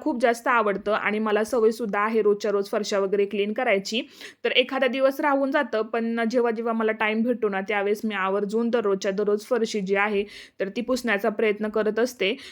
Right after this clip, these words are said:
तर आता इथे मशीनमध्ये स्वेटर वगैरे सुद्धा धुवून झालेले होते, तर मग म्हटलं ते सुद्धा बाहेर वाळत घालून येऊयात,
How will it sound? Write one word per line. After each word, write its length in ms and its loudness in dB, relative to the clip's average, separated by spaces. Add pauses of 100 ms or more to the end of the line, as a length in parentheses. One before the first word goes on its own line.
(160)
तर 80 2
आता 180 0
इथे 220 0
मशीनमध्ये 580 2
स्वेटर 360 0
वगैरे 260 4
सुद्धा 280 -2
धुवून 280 0
झालेले 380 2
होते, 460 0
तर 80 -2
मग 280 -4
म्हटलं 380 0
ते 80 6
सुद्धा 260 0
बाहेर 320 -2
वाळत 280 0
घालून 340 0
येऊयात, 340 0